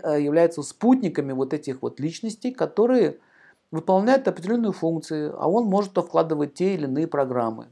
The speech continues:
Так же, как и Солнце, да? Сурьядев не сидит на Солнце, он там жарится, понимаете, что ему там сидеть?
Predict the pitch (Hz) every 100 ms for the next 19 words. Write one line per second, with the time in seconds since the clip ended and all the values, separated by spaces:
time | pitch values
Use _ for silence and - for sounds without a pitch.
0 | _ - 196 185 151 139 - 135 127 -
1 | 143 151 160 151 147 180 185 147 147 160
2 | 135 135 123 120 127 120 113 117 113 _
3 | _ - 127 135 117 107 123 113 - -
4 | - 135 127 110 156 131 117 110 - 123
5 | 123